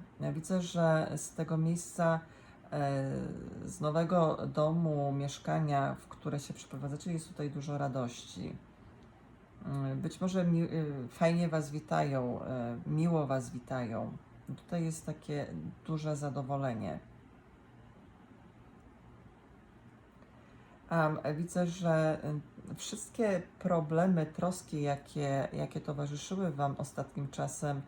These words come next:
e, to tutaj je-, jest jakby pogrzebane, to jest z-, zakończenie. Zakończenie, e, problemów, jakie mieliście dotychczasowo. Też tutaj widzę, jeżeli były osoby, które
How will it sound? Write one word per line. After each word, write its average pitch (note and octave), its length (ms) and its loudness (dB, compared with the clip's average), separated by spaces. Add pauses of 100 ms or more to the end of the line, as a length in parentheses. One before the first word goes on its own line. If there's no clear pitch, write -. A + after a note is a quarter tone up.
(440)
e, D3+ 260 2
to - 180 -4
tutaj D#3 400 -2
je-, D3+ 260 0 (100)
jest D3+ 380 -2
jakby C#3 440 -2
pogrzebane, D#3 880 0 (120)
to D3 140 -2
jest C#3 440 -4
z-, C3+ 420 -6
zakończenie. D#3 880 0 (380)
Zakończenie, F3 1040 0
e, C#3+ 520 -2 (1200)
problemów, E3 720 2
jakie E3+ 240 -2
mieliście D#3 480 -2
dotychczasowo. D#3 1000 -4 (1800)
Też F#3+ 240 0
tutaj E3+ 320 -2
widzę, D#3 400 0
jeżeli D#3 400 0
były E3 320 0
osoby, D#3 420 -4
które D3 640 -2